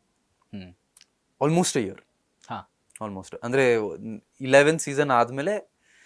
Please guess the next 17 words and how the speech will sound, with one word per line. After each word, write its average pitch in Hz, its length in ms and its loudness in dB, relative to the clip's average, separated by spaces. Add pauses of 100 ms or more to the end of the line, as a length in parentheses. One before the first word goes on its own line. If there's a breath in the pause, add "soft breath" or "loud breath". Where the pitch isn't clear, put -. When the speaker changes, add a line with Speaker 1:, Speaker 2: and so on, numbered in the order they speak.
Speaker 1:
ಹ್ಮ್. 117 340 -10
Speaker 2:
ಆ, 135 200 -2
Speaker 1:
<laughs> 113 540 -10
ಕರೆಕ್ಟ್, 113 320 -12
ಕರೆಕ್ಟ್. 110 240 -10
Speaker 2:
ಯಾ, 101 140 2
ಯಾ. 90 80 -8 (120)
ಆ, 98 300 -4
ಒನ್ 135 400 4
ಇಯರ್ 170 180 6
ಗ್ಯಾಪ್. 95 200 -10 (320)
Speaker 1:
ಹ್ಮ್, 120 220 -12
Speaker 2:
ಒನ್ 110 120 -12
ಇಯರ್ 104 100 -6
Speaker 1:
ಹ್ಮ್, 92 80 -8
Speaker 2:
ಗ್ಯಾಪ್. - 260 -12
Speaker 1:
ಹ್ಮ್. 117 200 -18